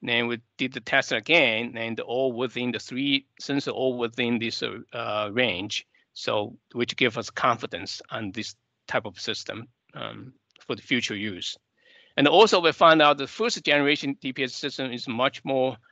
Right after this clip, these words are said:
uh, sca-, giving much more scattered data. It's not as stable as the second generation system.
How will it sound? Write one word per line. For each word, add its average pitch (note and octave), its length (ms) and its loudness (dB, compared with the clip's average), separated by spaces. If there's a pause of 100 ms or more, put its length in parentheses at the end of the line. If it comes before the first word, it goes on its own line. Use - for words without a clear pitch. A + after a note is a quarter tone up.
(240)
uh, A2+ 100 -4
sca-, - 380 0
giving C3+ 240 -2
much B2+ 220 2
more C3+ 140 -4
scattered C3 520 -2
data. A#2+ 320 0
It's A2 140 -10
not A#2+ 260 -2
as A#2 160 -2
stable C3 460 -4
as A2 200 -6
the G#2+ 100 -12
second C#3+ 380 -2
generation A2 760 -6
system. G#2 460 -10